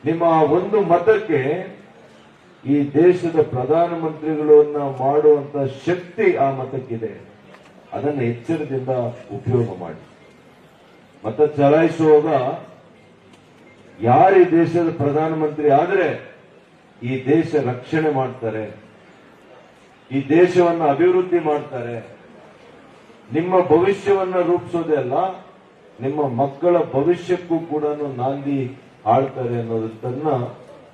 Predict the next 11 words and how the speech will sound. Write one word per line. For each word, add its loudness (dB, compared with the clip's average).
ಕಳೆದ 4
ಹತ್ತು 4
ವರ್ಷಗಳು 0
ಮಾನ್ಯ -4
ನರೇಂದ್ರ -2
ಮೋದಿ -6
ಅವರು -2
ಯಾವ -2
ರೀತಿ -2
ಆಡಳಿತ -2
ಮಾಡಿದ್ದಾರೆ, -6